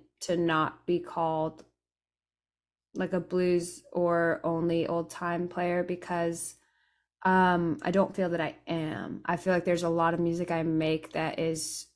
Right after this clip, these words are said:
rock based, and it has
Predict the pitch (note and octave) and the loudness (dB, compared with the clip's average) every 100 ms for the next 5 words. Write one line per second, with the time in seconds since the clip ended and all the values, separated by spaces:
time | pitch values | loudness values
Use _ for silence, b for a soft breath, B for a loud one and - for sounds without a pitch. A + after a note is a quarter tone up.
0 | _ _ - E3+ E3 D#3+ E3+ G3 - G#3+ | _ _ -10 -2 2 4 4 0 -6 -2
1 | A3 A#3+ B3 - - - - F3+ F3 D3 | 0 0 -2 -10 -16 -12 -6 -2 -2 -2
2 | - - F3 E3+ E3 D#3+ | -4 0 4 4 4 -4